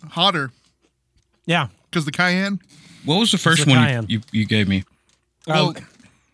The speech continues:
Speaker 2: one's real dark. That's the jalapeno bell pepper. And the one that's real orange is the poblano one.
Speaker 3: I just had the poblano one. It was good.
Speaker 1: Poblano one's good. It's, it, it's a little sweeter at first 'cause you use the poblanos instead.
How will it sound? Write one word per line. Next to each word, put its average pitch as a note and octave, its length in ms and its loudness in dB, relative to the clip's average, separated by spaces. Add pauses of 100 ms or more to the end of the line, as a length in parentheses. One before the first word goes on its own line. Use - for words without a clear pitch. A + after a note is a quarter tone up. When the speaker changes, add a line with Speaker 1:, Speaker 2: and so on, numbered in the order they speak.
(200)
Speaker 2:
one's E3 280 0
real F#3+ 160 0
dark. D3+ 460 -2
That's D3 340 -2
the D#3+ 200 -2
jalapeno C#3+ 560 -2
bell C3+ 180 -2
pepper. B2 400 -6 (420)
And C#3 120 -2
the C3+ 60 -2
one D3+ 180 0
that's C#3+ 180 -4
real D#3 120 -4
orange C3+ 340 -4
is A#2 120 -8
the A#2 200 -4
poblano A#2 440 -6
one. C3 180 -10 (180)
Speaker 3:
I A2+ 80 0
just B2 200 0
had A2+ 160 2
the G2+ 60 -2
poblano F2 460 -6
one. - 220 -14
It - 540 -20
was A#2+ 100 -8
good. B2 200 -2 (320)
Speaker 1:
Poblano G#3 300 0
one's G3+ 200 0
good. D#3+ 260 0
It's, - 300 -4 (180)
it, E3 160 -2 (200)
it's E3+ 140 -2
a D#3+ 60 -2
little G3 160 -2
sweeter G3+ 420 0
at D3+ 80 -6
first - 480 -6 (1600)
'cause C#3+ 180 -4
you D3 120 -6
use D3 340 -6
the C3+ 80 -10
poblanos C#3 580 -6
instead. C3+ 420 -10